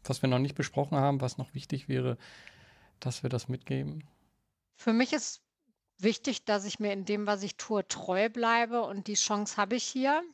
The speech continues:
Speaker 2: Mm, ich glaub, wenn man das, wenn wir das hier gemeinsam authentisch weiterleben, haben wir einen Riesenhebel in, in der Gesellschaft, was zu bewegen für Zielgruppen, die es, äh, schlechter getroffen hat als viele andere. Und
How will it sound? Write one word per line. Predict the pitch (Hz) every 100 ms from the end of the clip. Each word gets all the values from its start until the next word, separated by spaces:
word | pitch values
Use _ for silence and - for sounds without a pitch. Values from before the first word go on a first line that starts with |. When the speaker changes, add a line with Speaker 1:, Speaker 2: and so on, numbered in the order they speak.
| _
Speaker 2:
Mm, | 220 208 214 214 220
ich | 208
glaub, | 208 202 -
wenn | 202
man | 202
das, | 202 - -
wenn | 185 196 185
wir | 254
das | 294 -
hier | 262 240
gemeinsam | 226 214 233 240 226
authentisch | 185 208 - 220 226 220 180
weiterleben, | 180 233 269 247 226 240 240 208
haben | 214 214
wir | 214
einen | 180 196
Riesenhebel | 170 208 262 277 233 247 247 254
in, | 233 226 226
in | 214 214
der | 208 196
Gesellschaft, | 196 208 226 247 - -
was | 208 -
zu | 220
bewegen | 185 180 175 226 262 262
für | 247 226
Zielgruppen, | - - 240 - 233 - 220
die | 214
es, | 214 - -
äh, | 202
schlechter | 202 226 226 - 277
getroffen | 277 - 254 - 269
hat | 254 254 - - - _ -
als | 226 -
viele | - 233 233
andere. | 196 233 233 233 233 226
Und | 208 214 214 208